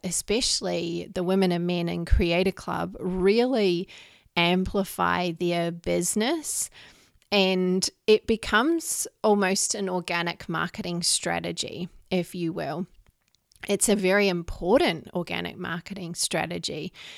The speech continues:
Sometimes these people might be peers. Sometimes these people might be, uh, women or men that you look up to,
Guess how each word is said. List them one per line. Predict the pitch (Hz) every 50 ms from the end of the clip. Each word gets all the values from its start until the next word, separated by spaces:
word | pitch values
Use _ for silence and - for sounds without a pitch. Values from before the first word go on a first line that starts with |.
| - - - - _ _ _ _
Sometimes | - - - 214 208 214 208 - 220 202 196 196 190 180
these | - 196 180 175 175 -
people | - - - 190 185 - 190 175
might | 165 170 165 160 - -
be | 170 165 165
peers. | - - - - 202 170 175 196 208 220 233 240 -
Sometimes | - - - 185 175 180 175 190 180 175 170 -
these | - 175 165 165 -
people | - - 185 175 - 202 180
might | 175 175 165 156 165
be, | 175 170 170 165 165 185 - - - - - _ _ _ _ _ -
uh, | - 175 160 185 175 - - - - - 104 - - - _ _ _ _ _ _ _ _ _ _
women | - 202 175 175 190 190 190 185 196 196 196
or | 180 175
men | 175 175 180 180 185 185 190
that | 180 175 170
you | 170 170 170 165
look | 170 180 180 175 - - -
up | 180 170 175 _ _
to, | - - - 208 190 202 233 269 285 285 247